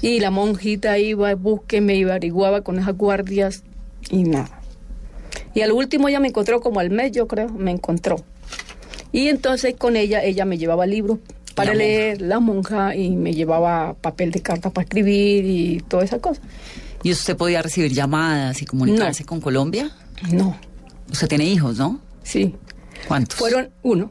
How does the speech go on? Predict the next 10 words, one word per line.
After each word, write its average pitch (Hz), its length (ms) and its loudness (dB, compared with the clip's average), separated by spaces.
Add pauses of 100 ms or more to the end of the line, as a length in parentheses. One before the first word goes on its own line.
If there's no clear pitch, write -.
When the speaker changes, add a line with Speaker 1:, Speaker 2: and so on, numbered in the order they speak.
Speaker 2:
Uno. 247 220 0
Speaker 1:
Fueron, 262 260 2
mire, 226 200 2
fueron 277 300 2
seis 320 300 2
meses, 294 360 0
los 233 120 0
primeros 240 440 0
seis 262 140 2
meses, 277 360 -2